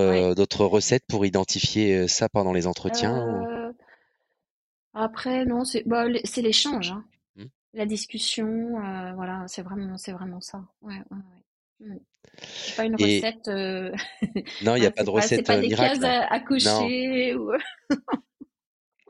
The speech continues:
Speaker 2: Hem, et si on parle, heu, de toi, c'est quoi ton quotidien en tant que chef d'entreprise ?
Speaker 1: <laughs> Heu, <laughs>
Speaker 2: Vaste question.
Speaker 1: ouais, vaste question, c'est ça. Heu, courir un peu. <laughs>
Speaker 2: Ouais.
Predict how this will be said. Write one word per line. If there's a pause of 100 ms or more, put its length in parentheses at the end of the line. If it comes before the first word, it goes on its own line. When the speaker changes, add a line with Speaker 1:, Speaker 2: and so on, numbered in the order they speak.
(640)
Speaker 2:
Hem,
et
si
on
parle,
heu,
de
toi,
c'est
quoi
ton
quotidien
en
tant
que
chef
d'entreprise ? (540)
Speaker 1:
<laughs>
Heu,
<laughs>
Speaker 2:
Vaste
question. (300)
Speaker 1:
ouais,
vaste
question, (140)
c'est
ça. (280)
Heu,
courir
un
peu. (140)
<laughs> (280)
Speaker 2:
Ouais.